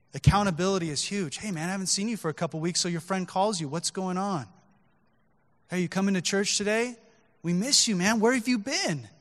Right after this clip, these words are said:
Some of us don't want that accountability because deep down inside we know we should be there, and when someone calls us, it bugs us. And so we're like, "Oh, send the voicemail, know what that's about. Text,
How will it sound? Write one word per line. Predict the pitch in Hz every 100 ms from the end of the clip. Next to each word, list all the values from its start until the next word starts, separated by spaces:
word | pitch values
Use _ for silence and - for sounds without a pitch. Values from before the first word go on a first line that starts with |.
| _ _ _ _ _ _ _
Some | - 320
of | 349
us | 330
don't | - 294 277
want | 339
that | 294
accountability | 233 - 208 190 160 180 185
because | 185 196 214
deep | 175 226
down | 240 233
inside | 220 262 240
we | 185
know | 185
we | 190 185
should | - 220
be | 175
there, | 165 170
and | 170
when |
someone | 156 190 170
calls | - 180 160
us, | 135
it | 139
bugs | 147 160 143
us. | 120 - - - _ _ _ _ _ -
And |
so | 131 165
we're | 160
like, | 143 143 -
"Oh, | 240 226 - -
send | - 151 143
the | 135
voicemail, | 135 135 - 147 143 139 -
know | 143
what | 139
that's | 131 151 147
about. | 127 127 127 - _ _ _ - _ _ _ _
Text, | - 208 226 -